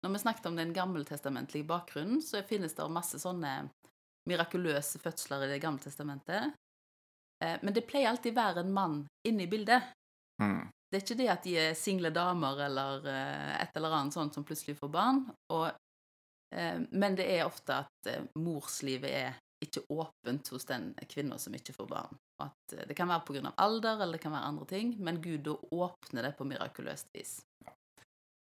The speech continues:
Speaker 2: Og det gjelder også, og, og mange har sagt at jomfrufødselen, det er en ting som en henter fra gresk og romersk mytologi, for der også har du en masse folk, både helter og guder og keisere og konger,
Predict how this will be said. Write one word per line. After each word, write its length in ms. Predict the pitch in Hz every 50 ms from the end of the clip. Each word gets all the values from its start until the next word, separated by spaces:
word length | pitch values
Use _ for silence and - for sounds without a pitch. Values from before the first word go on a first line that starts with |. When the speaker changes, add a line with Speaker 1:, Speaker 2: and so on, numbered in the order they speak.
| - - - _ _ -
Speaker 2:
Og 60 | 127
det 280 | 131 131 131 127 -
gjelder 460 | - 117 120 120 120 120 117 117 117 120 123
også, 280 | - - - - - - -
og, 140 | 113 113 117 120 120 -
og 100 | - 139
mange 180 | 135 135 135 135
har 60 | 131 117
sagt 240 | 127 117 117 - 117
at 120 | 113 107
jomfrufødselen, 880 | 110 107 107 107 - 107 101 - 113 107 - - - 110 104 98 98 101
det 80 | 107 107
er 60 | 107
en 120 | 104 98
ting 240 | - - 98 98 95 -
som 160 | - 113 104
en 80 | 101 98
henter 520 | 95 98 98 95 - - 101 98 98 92
fra 280 | 90 95 98 98 98 95
gresk 540 | 98 101 107 110 107 101 95 - - - -
og 120 | 107 107
romersk 400 | 113 110 101 95 92 92 - - -
mytologi, 460 | 98 92 - 98 101 101 98 98 101 98
for 120 | - 104
der 120 | 110 104 101
også 300 | 101 98 - - 107 98
har 100 | 95 98
du 100 | 98 98
en 140 | 98 95 98
masse 840 | 98 95 95 98 - - - - - - - 101 98 92 92 95 95
folk, 320 | - - 98 98 95 - - _ - - 101 95 90 -
både 340 | 107 110 104 107 104 101 95
helter 540 | 90 104 104 104 - - - - 104 98 95
og 120 | 95 95
guder 520 | 95 98 95 98 - 101 98 98 95 98
og 80 | 98 -
keisere 560 | - 98 98 95 - - 107 101 98 98 98
og 80 | 98 -
konger, 360 | - 98 98 98 98 98 95